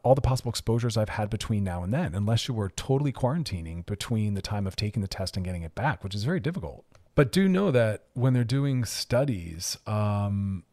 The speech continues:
and I'm, I'm looking at one right now, I'm looking at the research where they use what they call, like, a high-speed video. And so they can track the expulsion of the droplets. Um, it found that hundreds of droplets ranging from twenty to five hundred micrometers, good luck with that one,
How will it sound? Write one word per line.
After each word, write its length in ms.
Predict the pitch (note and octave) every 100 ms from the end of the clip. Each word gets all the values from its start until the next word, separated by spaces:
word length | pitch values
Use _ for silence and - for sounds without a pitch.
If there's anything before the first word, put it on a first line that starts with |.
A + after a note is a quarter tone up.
| _ _ _
and 360 | G#2+ G#2+ G#2 G2+
I'm, 160 | G2+ -
I'm 160 | G#2+
looking 220 | A2 A2+
at 60 | G#2+
one 120 | G#2
right 160 | G2 F#2
now, 120 | G2+
I'm 60 | G2
looking 120 | G2
at 60 |
the 80 | G2+
research 420 | G2+ G2+ G2+ -
where 160 | G#2 F#2+
they 100 | F#2+
use 220 | G2 G2
what 100 | G2+
they 80 | G2
call, 160 | - F#2+
like, 120 | F#2
a 60 |
high-speed 440 | F#2 G2+ - B2 G#2+
video. 520 | F2 G#2+ D3 F#3+ D#3+ -
And 140 | G#2
so 120 | -
they 120 | G2
can 160 | G2 G2+
track 400 | - - F#2 -
the 80 | F2
expulsion 680 | D#2+ - F#2+ F2+ - G2
of 460 | F#2+ E2+ F2 E2+ -
the 60 | -
droplets. 560 | F#2+ F2+ - D#3 - - - - _
Um, 520 | G2+ G2+ G2 G2 F#2 -
it 80 | A#2+
found 220 | C3+ B2
that 80 | G2+
hundreds 340 | - C#3 E3+
of 80 | D3+
droplets 540 | G#2+ E2 G2+ C3 - -
ranging 400 | G#2+ A2 G#2+ G#2+
from 180 | - F#2+
twenty 340 | - G#2+ A#2 A#2
to 60 |
five 280 | - F#2 G2
hundred 260 | A#2+ B2+ -
micrometers, 840 | G2 A#2 F#2+ D#2 D#2 E2 G2+ - - _ _
good 140 | - F#2
luck 120 | F2
with 80 | D#2+
that 160 | G2+
one, 220 | D2 C#2+